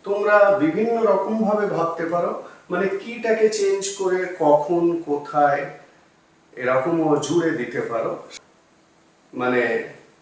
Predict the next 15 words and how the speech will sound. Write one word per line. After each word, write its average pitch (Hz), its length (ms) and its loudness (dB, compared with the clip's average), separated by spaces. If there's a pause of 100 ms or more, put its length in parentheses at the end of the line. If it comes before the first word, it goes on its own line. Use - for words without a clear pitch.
এখানে 214 300 4
কি 240 380 -4
দিয়েই 247 400 -6
অনেক 214 300 6
বেশি 220 380 2
মিনিংফুল 214 560 0
লাগছে 104 460 -10
সেন্টেন্সগুলোকে। 117 1000 -4 (440)
তো 180 80 0
এই 185 180 4
সেন্টেন্সগুলোকে 214 920 0
আমরা 190 200 0
বলবো 180 420 -4
যখন 165 360 -2
তখন 185 320 -4